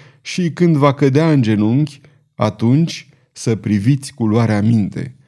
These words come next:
Valois va cădea în genunchi și nu se va mai ridica niciodată.”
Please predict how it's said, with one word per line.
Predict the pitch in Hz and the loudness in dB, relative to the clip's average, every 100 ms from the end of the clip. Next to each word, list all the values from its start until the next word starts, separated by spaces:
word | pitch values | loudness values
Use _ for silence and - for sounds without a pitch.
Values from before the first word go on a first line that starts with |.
| _ _ _ | _ _ _
Valois | 104 110 110 117 151 151 - | -2 0 2 2 0 -4 -12
va | - 110 113 | -4 0 0
cădea | - 104 120 | 0 0 2
în | 123 | 2
genunchi | 107 104 104 131 147 | 2 0 2 2 0
și | 131 - 107 | -4 -6 -4
nu | 98 101 139 | 0 2 2
se | 123 101 | 0 -2
va | 98 | -2
mai | 98 98 | -2 -2
ridica | 98 104 98 95 120 120 | -2 -2 -4 -2 -2 0
niciodată.” | 107 117 110 98 104 98 - | 0 -2 -4 -6 -4 -6 -10